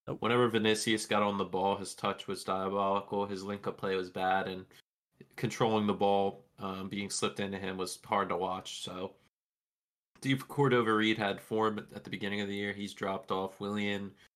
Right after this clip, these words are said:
Speaker 2: has his moments. Him and Pereira link up sometimes, but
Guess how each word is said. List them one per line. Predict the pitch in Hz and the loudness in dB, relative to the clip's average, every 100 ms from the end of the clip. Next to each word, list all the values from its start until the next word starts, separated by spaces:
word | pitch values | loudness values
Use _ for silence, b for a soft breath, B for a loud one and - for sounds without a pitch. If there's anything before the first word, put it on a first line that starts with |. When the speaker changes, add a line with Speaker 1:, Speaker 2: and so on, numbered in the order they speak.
| _ _ _ - | _ _ _ -4
Speaker 2:
has | 127 123 | 0 2
his | 117 107 | 2 4
moments. | 107 104 107 104 | 4 4 2 0
Him | 113 110 | -2 -2
and | 107 | 0
Pereira | 101 98 98 | 2 2 0
link | 98 98 | -4 -4
up | 98 - | -6 -4
sometimes, | 95 95 98 95 | -4 -4 -4 -4
but | - 92 90 | -4 -4 -4